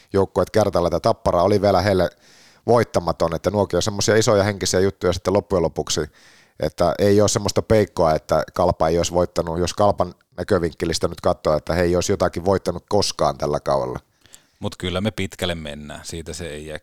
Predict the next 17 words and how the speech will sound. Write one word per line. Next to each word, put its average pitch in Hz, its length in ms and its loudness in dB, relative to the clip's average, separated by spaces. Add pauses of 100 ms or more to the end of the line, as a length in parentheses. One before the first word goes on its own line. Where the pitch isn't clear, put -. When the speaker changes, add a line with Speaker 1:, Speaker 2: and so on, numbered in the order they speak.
Speaker 2:
kiinni. 73 320 -16 (280)
Mikä 135 420 0
sun 147 240 -4 (220)
oma 139 400 0
odotusarvo 101 640 -2
on 92 80 -6
siihen, 90 380 -6
että 82 360 -10 (600)
aloittaako 92 460 -8
Kärpät 92 540 -6 (360)
kutos 110 440 -4
sieltä 85 340 -6
vai 82 140 -6
seiska - 380 -8
sieltä 69 380 -12
kevään? 71 280 -12 (400)
Speaker 1:
No, 110 300 0